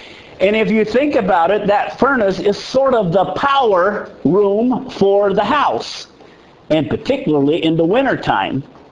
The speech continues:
You know when the powerhouse goes down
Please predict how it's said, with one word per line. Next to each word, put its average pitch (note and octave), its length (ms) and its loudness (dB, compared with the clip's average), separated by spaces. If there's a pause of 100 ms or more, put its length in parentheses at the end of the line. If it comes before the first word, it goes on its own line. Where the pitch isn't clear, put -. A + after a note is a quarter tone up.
(960)
You F#3+ 180 2
know B3 280 2
when G3 220 0
the - 120 0
powerhouse E3+ 1000 0
goes D#3+ 340 0
down D#3 580 0